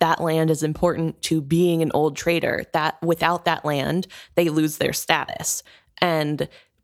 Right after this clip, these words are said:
I think if she knew that little detail, maybe she wouldn't think it was Ronica's fault or it was stupid to be stubborn about that. You know what I mean? Like, it's really hard. And also, the, she thinks slavery is fine as long as it keeps their family out of debt.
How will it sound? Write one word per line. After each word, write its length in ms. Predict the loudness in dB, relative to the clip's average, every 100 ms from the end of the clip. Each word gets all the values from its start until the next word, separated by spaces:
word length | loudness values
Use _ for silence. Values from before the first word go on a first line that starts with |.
| _ _ _ -4
I 120 | -2
think 220 | 0 0
if 60 | 0
she 160 | 0
knew 160 | 0 2
that 260 | 2 2 2
little 200 | 0 0
detail, 540 | -2 0 0 0 -2
maybe 540 | -2 -2 -2 0 0 0
she 240 | 0 0
wouldn't 360 | 0 0 -2 -2
think 180 | -2 -2
it 100 | 0
was 320 | 0 -2 -8 -14 _ _
Ronica's 420 | -2 0 -2 -4
fault 300 | -2 -2 -2 -2
or 140 | 0
it 100 | 0
was 120 | 0 -2
stupid 480 | -2 -2 0 -2 0
to 60 |
be 100 | -2
stubborn 380 | -2 -2 0 0
about 260 | -2 -4 -4
that. 180 | -4 0
You 80 |
know 80 | 0
what 80 | 2
I 80 | 0
mean? 220 | 0 -2
Like, 240 | -4 -6 -12 -20 -20 -20 _ _ _ _
it's 160 | -2 2
really 240 | 2 2
hard. 260 | 2 2 2
And 120 | 2
also, 600 | 2 0 0 2 2 -2 -6
the, 340 | -2 0 0 -2 -4
she 240 | -2 0
thinks 240 | 2 0 0
slavery 480 | 0 2 2 2
is 160 | 2 0
fine 420 | 0 0 0 0
as 120 | 0
long 180 | 0 0
as 80 | 0
it 80 | -2
keeps 280 | -2 -4 0
their 180 | 0
family 360 | 0 0 0 0
out 140 | 0
of 80 | -2
debt. 340 | 0 0 -2